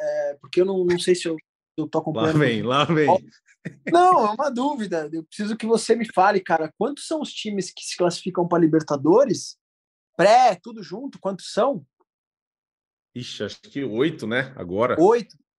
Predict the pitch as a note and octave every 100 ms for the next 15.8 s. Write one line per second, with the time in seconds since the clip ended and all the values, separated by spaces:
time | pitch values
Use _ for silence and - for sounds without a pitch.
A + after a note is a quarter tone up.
0 | _ _ C#4 G#4 F4+ A3 G3+ G#3+ G#3+ F3+
1 | - F3+ E3+ - E3 D#3+ D3+ D#3+ D#3 D#3+
2 | D#3 D3 - C#3 G3+ G3+ F3 D#3 - D3+
3 | C#3 E3+ G3 - C3 G#3+ A3+ B2+ _ -
4 | - F#3 F#3 E3 D#3+ - F#3+ F#3 G#3+ G3
5 | F#3 F#3+ G3 A#3+ A#3+ - A3 A#3+ A#3+ F#3
6 | F#3+ G3+ A#3 - B3 - - A3 A#3 D#3
7 | D3+ D3+ - - D3 C#3+ C3+ B2+ - B2+
8 | B2+ _ _ _ _ _ A2+ G2+ A2+ -
9 | D3+ D3+ E3+ D#3+ D3+ D3+ D#3+ C#3 A#2+ A#2
10 | A#2 C3 C3 C3+ C3+ C#3 B2+ A2 G2+ -
11 | G2+ F#2+ F2+ F2 D#2 - _ _ _ _
12 | _ - D#3 F#3+ F#3+ F#3 F3 - F#3+ C3+
13 | C#4 D3+ D#4 D#4+ A3+ A3+ E3 - D#3+ E3+
14 | E3+ G#3 G3 G3+ G3+ F3+ G3 - F#3 F3+
15 | - G3 - G3 - - F#3